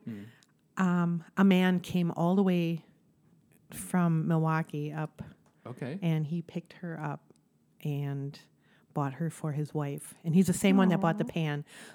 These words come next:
Speaker 1: Oh.
Speaker 2: So he, yeah, I made a thousand dollars that day.
Speaker 3: Oh,
Speaker 1: Good for
Speaker 3: that's,
Speaker 1: you.
Speaker 3: that's awesome.
Speaker 2: Yep, that, that thirty-five inch doll. I did come down a little bit on price because after the fair, she was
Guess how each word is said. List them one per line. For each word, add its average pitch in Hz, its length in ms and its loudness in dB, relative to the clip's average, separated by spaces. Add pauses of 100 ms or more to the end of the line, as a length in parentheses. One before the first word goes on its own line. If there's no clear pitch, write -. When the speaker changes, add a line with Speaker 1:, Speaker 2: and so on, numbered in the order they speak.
Speaker 1:
Oh. 226 80 -6
Speaker 2:
So 180 100 -2
he, 226 520 -4 (500)
yeah, 208 220 8
I 190 100 8
made 190 160 8
a 170 40 8
thousand 196 420 8
dollars 165 320 2
that 147 180 -8
day. 147 220 -8 (460)
Speaker 3:
Oh, 202 380 2
Speaker 1:
Good 214 240 6
for 208 140 6
Speaker 3:
that's, 165 120 6
Speaker 1:
you. 143 200 4
Speaker 3:
that's 131 240 4
awesome. 180 420 0
Speaker 2:
Yep, 190 180 8 (260)
that, 180 300 6 (200)
that 185 180 2
thirty-five 190 880 4
inch 180 240 4
doll. 180 240 2 (240)
I 202 80 6
did 226 240 8
come 240 180 6
down 190 200 10
a - 20 8
little 185 220 8
bit 180 100 6
on 180 140 4
price 175 260 0
because 180 300 2
after 165 300 4
the 170 80 0
fair, 165 280 0
she - 180 -2
was 165 400 -2